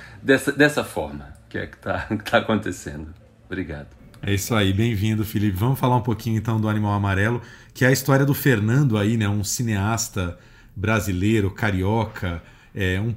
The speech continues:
Speaker 2: um tanto falido, né, que tá ali meio jogado no Rio de Janeiro e, e resolve meio, né, tá sempre um pouco assombrado pelas memórias do avô, né, um homem que, que terminou a vida em Moçambique, né, e carregava com ele ali um fêmur, né,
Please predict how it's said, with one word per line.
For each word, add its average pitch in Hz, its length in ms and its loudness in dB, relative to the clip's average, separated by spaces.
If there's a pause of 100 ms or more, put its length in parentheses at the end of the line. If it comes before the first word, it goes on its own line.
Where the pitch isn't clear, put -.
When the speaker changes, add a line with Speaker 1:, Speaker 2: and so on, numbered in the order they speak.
Speaker 2:
um 143 120 2
tanto 151 280 2
falido, 110 600 2
né, 110 220 0
que - 120 -14
tá 120 260 2
ali 110 220 0
meio 113 280 2
jogado 104 420 0
no 104 60 0
Rio 98 180 -2
de 87 60 -6
Janeiro 101 440 0 (400)
e, 120 720 4
e 117 80 0
resolve 127 680 4
meio, 117 280 2
né, 120 100 0
tá 120 140 -2
sempre 143 300 -2
um - 20 0
pouco 139 240 -2
assombrado 113 640 0
pelas 110 240 0
memórias 104 440 0
do 135 180 0
avô, 113 500 -2 (320)
né, 104 180 0
um 101 200 2
homem 110 280 2
que, 98 280 -2
que 95 140 -8
terminou 113 440 2
a 104 60 0
vida 107 200 0
em 110 60 0
Moçambique, 107 880 -2 (320)
né, 104 80 0
e 101 60 2
carregava 107 640 0
com 101 200 -4
ele 104 160 0
ali 98 140 2
um 104 100 -2
fêmur, 104 680 -2
né, 101 240 0